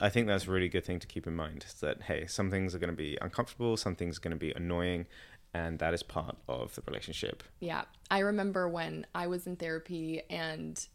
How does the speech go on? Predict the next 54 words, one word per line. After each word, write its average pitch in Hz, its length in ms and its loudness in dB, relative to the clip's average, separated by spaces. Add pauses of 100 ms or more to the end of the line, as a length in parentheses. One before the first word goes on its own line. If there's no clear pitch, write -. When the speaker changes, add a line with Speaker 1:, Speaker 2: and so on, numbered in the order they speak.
(120)
Speaker 2:
in 170 220 -2
my 156 120 -2
twenties, 151 380 -6
like, 160 140 -2
individual 165 420 -2
therapy, - 460 -4
and 165 120 -4
my 151 280 -4 (340)
therapist 170 560 2
would 165 180 2
always 170 380 4
tell 180 160 -2
me, 160 120 -2
"You 156 140 -2
are 156 80 0
not 165 220 -2
the 208 60 -6
center, 196 420 -2
center 185 260 -2
of 196 60 0
the 214 80 2
universe, 165 560 -2 (540)
and 180 360 2
you 175 120 0
are 170 60 -2
not 160 160 -4
perfect." - 560 -6 (360)
And 190 140 2
I - 20 4
Speaker 1:
Yeah. 180 60 2
Speaker 2:
remember 196 260 2
I'd 165 140 -2
be 160 80 -6
so - 180 -6 (140)
pissed - 440 -8
sometimes. 165 580 -4
Speaker 1:
Yeah. 92 340 -4
Speaker 2:
What 302 120 -4
a 277 60 -4
mean 196 380 -4
thing 180 220 -8
to 180 100 -10
say, 165 340 -4
but 202 100 0
it's 269 220 0
true. 160 560 -4
Like, 160 220 -4
sometimes 202 440 -2
we 196 120 -2
just - 180 -4
need 151 140 -2
those 147 200 -8
reminders, 151 600 -8
Speaker 1:
Yeah. 78 300 -6